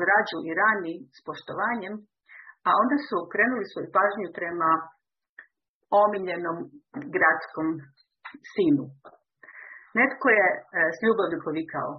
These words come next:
„O, tu je naš Rađa Kumar Narotam. Dođi ovdje i pričaj sa svojim, e, stricom.”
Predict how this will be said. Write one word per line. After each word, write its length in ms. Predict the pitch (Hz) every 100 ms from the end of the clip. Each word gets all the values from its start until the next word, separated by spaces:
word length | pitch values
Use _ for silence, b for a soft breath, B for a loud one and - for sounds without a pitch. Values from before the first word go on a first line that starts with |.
| - _ _ -
„O, 140 | 320 359 214 - - B B B B
tu 80 | 320
je 120 | 330 311
naš 160 | 294 294 233
Rađa 240 | 262 262 254 -
Kumar 360 | 233 226 220 214 214
Narotam. 500 | 208 190 - 156 139 147 143 - _ _ _ _ _ _ _ _ _ _
Dođi 280 | 269 349 311 240
ovdje 220 | - 147
i 140 | - -
pričaj 320 | 285 285 262 254
sa 80 | 226
svojim, 360 | - 202 190 185 180
e, 40 | - - _ _ - 180 165 156 160 -
stricom.” 460 | 214 196 - 135